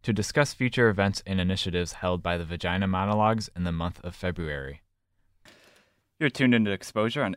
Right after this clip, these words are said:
Impact eighty-nine F M. I'm here today with Harisana Richards, publicity coordinator and co-director for the M S U Vagina Monologues, and Tashmika Tarak from the Firecracker Foundation.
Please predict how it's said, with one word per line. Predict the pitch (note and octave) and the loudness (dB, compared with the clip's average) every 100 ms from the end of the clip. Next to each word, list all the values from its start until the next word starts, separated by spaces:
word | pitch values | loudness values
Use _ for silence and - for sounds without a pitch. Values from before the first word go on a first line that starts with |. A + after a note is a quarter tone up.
| - | -6
Impact | G#2+ - G2 - | -6 -2 -4 -4
eighty-nine | F#2 F#2+ F2+ F2+ F2+ - | -8 -6 -4 -4 -6 -8
F | E2 - | -12 -4
M. | G2 G#2 - | -2 0 -2
I'm | F#2+ | -6
here | A2 | -6
today | G2+ F#2 F#2+ F#2+ F#2 - | -6 -6 -2 -2 -2 -6
with | F#2 - | -10 -8
Harisana | G#2 F2+ - G#2 G2 F#2+ | -6 -6 -2 -2 0 -2
Richards, | A2+ B2 A2+ G#2+ - _ _ | -2 0 0 0 -10 _ _
publicity | A2 G#2+ G2+ G#2+ G#2+ | -6 -4 -4 -4 -6
coordinator | - G2 G2 F#2 F#2 F2+ - _ - | -6 -4 -2 -2 -4 -6 -8 _ -18
and | F2+ | -12
co-director | F#2 F2+ F2+ F2+ F#2 | -8 -6 -4 -4 -8
for | - F2+ | -12 -10
the | E2 - | -10 -10
M | G2+ F#2+ | -6 -6
S | F#2 F2+ | -8 -8
U | F2 D#2 | -8 -8
Vagina | E2+ F2 E2+ E2+ | -10 -8 -6 -6
Monologues, | F2 A2 A2+ A2+ B2+ A#2+ - _ _ | -2 2 4 4 4 0 -14 _ _
and | A2 G2+ | -4 -4
Tashmika | E2 G2 - A2+ A2 | -4 -6 -2 -2 -2
Tarak | - G2+ G#2 B2+ - | -2 0 2 2 -2
from | - G2 | -10 -8
the | F2 | -6
Firecracker | - G#2 F#2 F#2 E2+ E2 | -2 -2 0 -4 -4 -6
Foundation. | - D#2+ D#2 D2+ - D#2+ | -6 -4 -4 -6 -8 -10